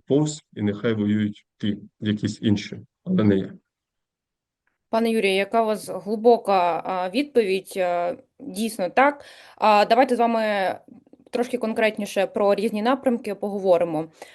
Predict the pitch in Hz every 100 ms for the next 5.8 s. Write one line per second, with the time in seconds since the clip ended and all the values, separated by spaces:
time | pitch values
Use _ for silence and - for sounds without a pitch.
0 | - - 226 214 233 - 233 226 220 220
1 | 208 - 233 247 285 262 220 202 196 214
2 | 196 208 202 196 - 185 190 196 196 220
3 | 226 277 269 247 202 185 170 - - 180
4 | 196 196 185 190 190 190 185 185 - 190
5 | 190 180 175 185 170 170 156 147